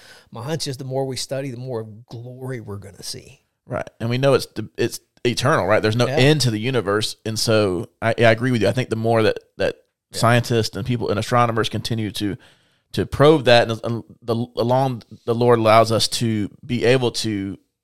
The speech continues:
Speaker 2: you know, as long as he expands our
Speaker 1: Yeah.
Speaker 2: ability to understand and, and to research that, I think it, ultimately it's just gonna put more, it's gonna bring him more glory. It's gonna
Speaker 1: Yeah.
Speaker 2: show him to be much more vast than we could possibly imagine. And,
Speaker 1: Yeah,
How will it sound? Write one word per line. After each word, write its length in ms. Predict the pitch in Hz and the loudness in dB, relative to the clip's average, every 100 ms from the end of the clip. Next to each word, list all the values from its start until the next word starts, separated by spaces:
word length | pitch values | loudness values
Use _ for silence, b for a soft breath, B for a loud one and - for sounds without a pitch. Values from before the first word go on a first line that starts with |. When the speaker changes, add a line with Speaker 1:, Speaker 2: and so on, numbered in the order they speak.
| - | -10
Speaker 2:
you 100 | 117 | -6
know, 60 | 113 | -4
as 100 | - | -2
long 100 | 135 | -2
as 80 | 123 | 0
he 80 | 123 | -2
expands 580 | - - 120 117 113 | -4 -4 -4 -4 -6
our 300 | - 113 107 | -4 0 0
Speaker 1:
Yeah. 60 | 104 | 0
Speaker 2:
ability 340 | 123 113 110 | 0 0 0
to 120 | 107 - | -4 -6
understand 600 | 110 113 - 107 107 95 | -6 -8 -6 -6 -6 -8
and, 140 | 95 | -10
and 240 | - 123 135 | -8 -6 -6
to 120 | 104 | -6
research 380 | 92 - 98 - | -6 -4 -6 -4
that, 260 | 101 95 85 B B B B _ _ - | -2 -2 -4 B B B B _ _ -6
I 60 | 113 | -2
think 200 | 113 - | -2 -4
it, 200 | 85 101 - | -6 -6 -2
ultimately 320 | 113 123 107 | 0 0 -2
it's 80 | 92 | -4
just 140 | 113 - | -4 -4
gonna 160 | 85 | -8
put 260 | - 110 82 | -4 -4 -4
more, 340 | 90 69 131 _ - | -6 -6 -8 _ -4
it's 100 | 110 | -2
gonna 120 | 120 | 0
bring 140 | 113 107 | 0 -2
him 100 | 92 | -4
more 120 | 69 | -4
glory. 420 | 120 120 117 110 | 0 2 2 0
It's 120 | - | -4
gonna 160 | 107 92 | -6 -4
Speaker 1:
Yeah. 40 | |
Speaker 2:
show 220 | 85 113 101 | 0 2 2
him 180 | 104 95 | 2 -2
to 60 | |
be 120 | 87 85 - _ | -6 -8 -12 _
much 280 | - 113 - | -12 -10 -8
more 160 | 95 104 | -6 -4
vast 440 | 104 101 120 - | -2 0 -2 -6
than 120 | 87 92 | -10 -12
we 80 | |
could 200 | - - | -12 -12
possibly 340 | - 67 - 73 | -8 -8 -8 -10
imagine. 440 | 76 69 123 71 | -10 -10 -10 -12
And, 120 | - 120 | -12 -14
Speaker 1:
Yeah, 160 | 135 | -14